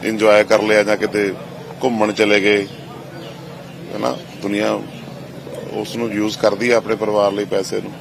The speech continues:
ਪਰ ਨਹੀਂ, ਉਹ ਬਿਮਾਰੀਆਂ ਤੇ ਹੀ। ਤੇ ਜਦੋਂ ਫਿਰ ਵਕਤ ਹੋਵੇ ਵੀ ਤੁਸੀਂ ਹੁਣ ਕੁਝ ਯਾਰ ਅੱਛਾ ਕਰਨਾ ਹੁਣ ਆਪਣੇ ਪਰਿਵਾਰ ਲਈ, ਤੇ ਉਦੋਂ ਫਿਰ ਜੀਵਨ ਸਾਥੀ ਨਾ ਹੋਵੇ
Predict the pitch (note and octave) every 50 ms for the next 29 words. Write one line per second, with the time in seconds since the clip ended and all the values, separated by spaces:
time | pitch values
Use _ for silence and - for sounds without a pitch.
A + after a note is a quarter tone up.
0 | - - - G2+ F#2+ G2+ G2+ G2+ G2+ G#2 G#2+ G#2+ G2 - - - E2+ G2 G#2 G#2
1 | G#2 G2+ G2+ A2 A#2 A2+ - - G#2+ G#2+ G2+ F2 F2 F2+ - - - - - -
2 | - - - - - - - - - - G#2+ G#2 G2 A2 A2+ A2+ B2 A#2 B2 B2+
3 | A2+ A2 G2 A2 A2+ G#2 F2 - A#2+ A#2+ A#2+ A#2 A2+ A#2+ A2+ A#2 A#2+ A2+ - A2+
4 | - - A#2 A#2 A2+ A2+ A2+ A2 G2+ G#2 G#2+ - G#2+ - - - G2 G2+ G2+ G#2
5 | G#2 G#2 G2+ - - - - - - F2+ G2 - - A2+ A#2 G#2+ A2 G#2 G2 G2+
6 | G#2 G#2 G#2 G2+ G2 G2 G2+ G2 - G#2 G#2 F#2+ G2 G2+ G2 G2+ G2 G2 G2 G2
7 | F#2+ G2 G2+ F#2+ G2+ G2 G2+ G2+ G2 F2+ F2+ G2 G2 G2+ G2+ F#2 G#2 G2 F2 G#2
8 | G#2 F#2+ G2 G2 F#2+ G2+ G#2+ A2 G#2+ G2+ F#2 F#2+